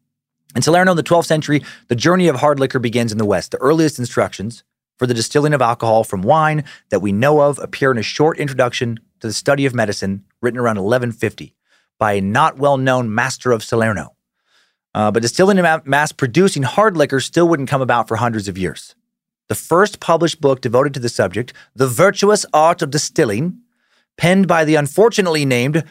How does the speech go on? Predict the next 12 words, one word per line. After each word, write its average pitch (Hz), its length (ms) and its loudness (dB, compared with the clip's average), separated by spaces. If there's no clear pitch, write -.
Hieronymus 214 760 2
Brunskwig, 165 880 2
uh, 127 180 4
wouldn't 175 220 2
show 160 180 4
up 165 80 0
for 165 100 -2
another 147 220 0
three 147 160 -2
hundred 135 220 0
fifty 127 220 0
years, - 420 -4